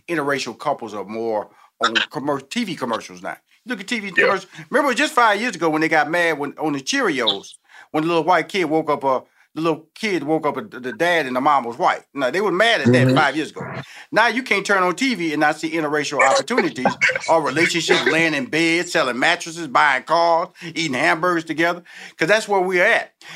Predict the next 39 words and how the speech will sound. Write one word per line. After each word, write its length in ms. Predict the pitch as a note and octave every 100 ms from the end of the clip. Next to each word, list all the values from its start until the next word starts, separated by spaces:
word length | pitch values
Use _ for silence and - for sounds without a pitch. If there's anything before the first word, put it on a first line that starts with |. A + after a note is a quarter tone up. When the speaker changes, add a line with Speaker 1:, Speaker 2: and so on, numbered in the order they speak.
| -
Speaker 1:
And 140 | D#3+
so 380 | E3 G3 F3 D#3
Speaker 2:
Yeah. 140 | - - _ _ _
Speaker 1:
let's 140 | G#3 A3
go 160 | A3+
back 220 | A3 G#3+
to 80 | G3+
twenty 260 | - A#3+ G#3
twenty. 340 | A3+ C4+ - - _ _ - -
And 100 | -
this 140 | F#3+ G#3+
was 180 | G3+ F3+
the 120 | E3
reality 500 | F3+ G3+ G#3 F#3 F3
of 140 | E3 -
black 280 | E3+ F#3
and 120 | F3 D#3+
white, 280 | G#3 C3 - _ _ _ _ _
the 80 | B2+
George 400 | A#2+ G3 G3+ F#3
Floyd 340 | A3 A#3 G3
situation. 560 | - B2 A#2 A#2+ G#2+ - _ _ _
When 140 | B2+
that 180 | - C#3
Speaker 2:
Mm. 40 |
Speaker 1:
happened, 360 | D3 B2+ A2+ A2+ _ - - -
I 120 | G3+
can 160 | G#3+
tell 340 | G#3 - C#4+ A3
you, 200 | C3+ B2+
I 100 | D#3
got 220 | G3+ D#3
a 80 | C#3
number 340 | C3 E3 E3 C3+
of 120 | C3
calls 340 | F3+ D3+ C#3
from 140 | A#2+ A2
white 360 | D3 C3+ -
people, 320 | - C3+ _